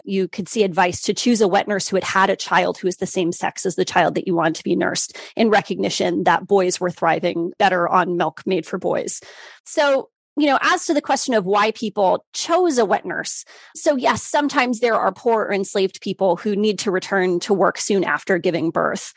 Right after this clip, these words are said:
Here, I think we need to really question the language of choice, like choosing a wet nurse, because if you're forced to do something, is it really a choice? So for enslaved people, you know, enslavers,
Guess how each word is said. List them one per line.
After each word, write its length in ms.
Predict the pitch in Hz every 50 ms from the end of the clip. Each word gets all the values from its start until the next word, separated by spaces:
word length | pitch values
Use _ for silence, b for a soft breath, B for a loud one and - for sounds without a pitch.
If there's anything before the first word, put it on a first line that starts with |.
| B B B B B B
Here, 200 | - - - 392
I 120 | 381 349 339
think 180 | - 311 311
we 80 | 294 269
need 140 | 254 254 240
to 100 | - 233
really 200 | 208 226 214 214
question 420 | - - 190 175 - - 220 208
the 100 | 185 180
language 480 | 165 180 185 190 196 180 190 180 - - -
of 180 | 190 185 -
choice, 480 | - - - 175 170 156 190 - - -
like 140 | 190 185 -
choosing 380 | - 233 214 196 185 196 175
a 40 | 170
wet 180 | 165 175 - -
nurse, 360 | 170 165 165 165 - - - B B B B B B
because 440 | 226 220 - 220 214 208 208 - -
if 160 | 247 - -
you're 80 | 220
forced 320 | - - 370 392 339 - -
to 80 | 269
do 100 | 208 208
something, 380 | 208 - 196 180 - 190 190 175
is 160 | - 190 -
it 80 | - -
really 320 | 185 175 156 151 113 -
a 40 | -
choice? 540 | - - - 254 247 - - - - - - B B B B B B B B _
So 380 | - - - 240 226 208 220 214
for 160 | - - 240
enslaved 560 | 226 226 220 - - 277 294 311 311 277 -
people, 600 | - - 233 - - 202 202 196 196 190 - - _ _ _
you 160 | 208 208 202
know, 320 | 190 185 185 - - - _ _ _ -
enslavers, 960 | - 220 220 220 - - 262 262 262 247 269 247 226 214 208 - - - -